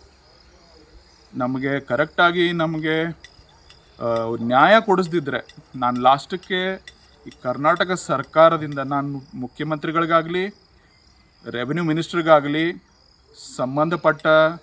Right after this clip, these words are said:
ಪೊಲೀಸ್ ಅಧಿಕಾರಿಗಳೇ ಆಗಲಿ ಇವರು, ಆ, ಮಾಡ್ತಾ ಇರೋ ಈ, ಈ ಕ್ರಿಮಿನಲ್ ಆ್ಯಕ್ಟಿವಿಟೀಸ್ಗಳಿಗೆ ಅವ್ರಿಗೆ ಹೆಲ್ಪ್ ಮಾಡದೆ ನಮ್ಮ,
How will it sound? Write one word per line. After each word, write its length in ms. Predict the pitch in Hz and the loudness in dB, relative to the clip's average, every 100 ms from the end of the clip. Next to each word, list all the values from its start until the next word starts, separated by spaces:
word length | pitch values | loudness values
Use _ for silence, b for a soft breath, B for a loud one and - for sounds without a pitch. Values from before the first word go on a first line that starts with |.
| - | -14
ಪೊಲೀಸ್ 340 | 135 131 165 - | -6 -4 -4 -4
ಅಧಿಕಾರಿಗಳೇ 600 | 117 135 170 170 170 160 | -8 0 2 2 2 4
ಆಗಲಿ 460 | 139 135 139 156 - b b b _ - | 2 0 -6 -8 -12 b b b _ -12
ಇವರು, 280 | 139 147 151 - _ _ _ _ _ _ _ _ | -4 -4 -4 -8 _ _ _ _ _ _ _ _
ಆ, 80 | 127 123 123 123 120 120 117 131 - 120 | -2 2 2 2 2 0 -2 -8 -14 -2
ಮಾಡ್ತಾ 440 | 127 135 156 175 | 2 2 2 0
ಇರೋ 340 | 170 165 165 - - _ _ _ - | 0 -2 -4 -8 -18 _ _ _ -10
ಈ, 120 | 131 139 135 135 135 131 - _ _ _ _ _ _ _ _ - | -6 -4 -4 -4 -6 -8 -14 _ _ _ _ _ _ _ _ -12
ಈ 100 | 123 | -12
ಕ್ರಿಮಿನಲ್ 440 | - 143 151 190 | -6 -4 0 4
ಆ್ಯಕ್ಟಿವಿಟೀಸ್ಗಳಿಗೆ 1000 | 170 156 165 165 156 151 139 139 123 113 - _ _ _ _ _ _ _ _ - | 4 4 0 0 -2 -4 -4 -6 -4 -8 -10 _ _ _ _ _ _ _ _ -6
ಅವ್ರಿಗೆ 640 | 123 131 131 135 135 135 131 - _ _ _ _ _ _ _ _ | -4 -4 -4 -2 -2 -2 -6 -12 _ _ _ _ _ _ _ _
ಹೆಲ್ಪ್ 300 | 147 190 - | 0 2 0
ಮಾಡದೆ 520 | 175 156 143 117 - _ _ - | 2 2 0 -6 -12 _ _ -6
ನಮ್ಮ, 260 | 131 143 | -2 0